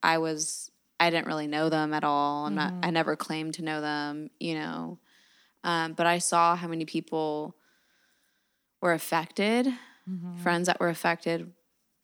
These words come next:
Speaker 1: by his, his passing. So, I mean, it was a ripple effect nonetheless, you know.
Speaker 2: Yeah.
Speaker 1: Um, I remember going out to dinner and drinks with this friend that you were talking about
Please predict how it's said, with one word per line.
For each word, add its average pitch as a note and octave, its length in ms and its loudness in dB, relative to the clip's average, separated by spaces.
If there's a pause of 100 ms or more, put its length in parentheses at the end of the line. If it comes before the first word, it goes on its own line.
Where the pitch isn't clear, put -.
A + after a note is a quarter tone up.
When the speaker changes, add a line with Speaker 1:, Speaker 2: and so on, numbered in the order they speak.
(400)
Speaker 1:
by E3+ 240 2
his, D#3+ 460 -6 (100)
his E3+ 200 -4
passing. G#3 760 2 (1300)
So, E3+ 600 4 (560)
I F3+ 80 2
mean, F3 180 6
it G3 80 4
was D#4 160 4
a D4 60 8
ripple F#3+ 280 4
effect D#3 380 2
nonetheless, D3 680 -2
you F3+ 100 -2
know. E3+ 380 0 (260)
Speaker 2:
Yeah. E3 540 0
Speaker 1:
Um, - 220 -8 (1800)
I F3 80 4
remember F3 240 2
going D#3+ 260 -2
out D#3+ 200 -4
to E3 160 -2 (560)
dinner E3 440 0
and D#3+ 240 -8
drinks D#3 420 -8
with E3 220 -8
this D3+ 220 -6
friend D#3 260 -4
that D3 100 -6
you D3+ 100 -4
were D3 80 -2
talking D#3+ 420 -2
about D3 500 -4